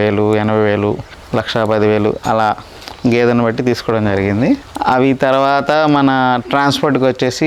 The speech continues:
రాజమండ్రి నుంచి ఇక్కడికి ఒక ఐదు ఆరు వేలు అయినాయండి. So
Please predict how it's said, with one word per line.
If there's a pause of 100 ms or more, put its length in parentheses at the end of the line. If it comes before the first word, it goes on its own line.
(100)
రాజమండ్రి
నుంచి
ఇక్కడికి (540)
ఒక (600)
ఐదు
ఆరు
వేలు
అయినాయండి. (280)
So